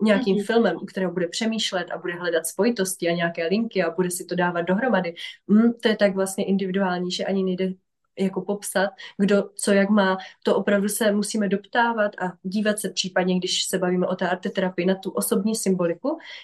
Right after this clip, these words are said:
Speaker 1: kdo vlastně z čeho jak čerpá tu energii.
Speaker 2: Mhm, mhm.
Speaker 1: Takže to jsem od-, odpověděla hodně košatě, ale myslím si, že vlastně klíč je v tom hledat si to své. A to tělo vždycky zná odpověď. Jako asi bych
Speaker 2: Mhm.
Speaker 1: nejvíc se zaměřila na to tělo, protože v těle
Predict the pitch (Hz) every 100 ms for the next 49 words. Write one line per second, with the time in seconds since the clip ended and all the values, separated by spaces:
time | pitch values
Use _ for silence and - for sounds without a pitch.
0 | _ 185 190 226 208 202 - 208 190 190
1 | - - 196 190 190 190 185 - 175 -
2 | 156 156 _ - 190 180 175 170 160 156
3 | - 254 220 214 196 - - 220 196 196
4 | 220 233 226 202 196 - 226 226 226 220
5 | 208 202 202 196 202 170 - 208 311 339
6 | - - 220 220 220 240 240 - 208 208
7 | 196 196 196 190 196 196 214 220 - 190
8 | 190 - - 208 196 208 - 208 202 -
9 | 190 165 190 - - 196 233 - 277 254
10 | 202 202 190 226 - 233 180 - 170 -
11 | 175 165 160 190 - 214 202 226 226 214
12 | 233 226 233 240 - - - - 247 247
13 | 233 226 226 214 208 208 233 240 226 185
14 | - 185 185 190 185 - 233 220